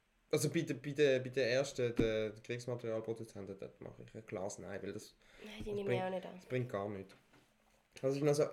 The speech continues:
Speaker 1: ob, so leid es mir tut, das ist halt vielleicht ein bisschen shady und alles und so, aber es ist etwas Stabiles, was wir in der Schweiz haben und was einfach funktioniert hat
Speaker 2: Jo, und wo
Speaker 1: seit
Speaker 2: dann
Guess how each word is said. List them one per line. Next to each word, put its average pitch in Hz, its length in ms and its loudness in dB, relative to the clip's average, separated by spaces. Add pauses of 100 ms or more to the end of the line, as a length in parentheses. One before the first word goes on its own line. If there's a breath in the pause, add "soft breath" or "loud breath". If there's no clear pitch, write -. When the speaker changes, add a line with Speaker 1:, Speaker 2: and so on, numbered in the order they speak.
(360)
Speaker 1:
ob, - 280 8 (400)
so 147 140 6
leid 147 280 8
es - 100 -6
mir 131 100 -4
tut, 131 240 4
das 120 140 -6
ist 117 160 -6
halt 117 260 0 (140)
vielleicht 117 260 -6
ein - 60 -12
bisschen 101 720 -8 (240 loud breath)
shady 165 460 6
und 156 100 2
alles 147 260 4
und 139 60 -2
so, 135 140 -2
aber 113 140 -2
es 107 100 -6
ist 104 120 -8
etwas - 260 -10
Stabiles, 147 600 -6
was 110 80 -6
wir 98 80 -8
in 92 80 -10
der 92 60 -14
Schweiz - 320 -18
haben 127 360 0
und 104 160 -10
was 95 120 -6
einfach - 240 -14
funktioniert 123 580 -4
hat 113 120 0
Speaker 2:
Jo, 180 100 4
und 175 200 -2
wo 180 40 -2
Speaker 1:
seit 180 100 0
Speaker 2:
dann 175 60 2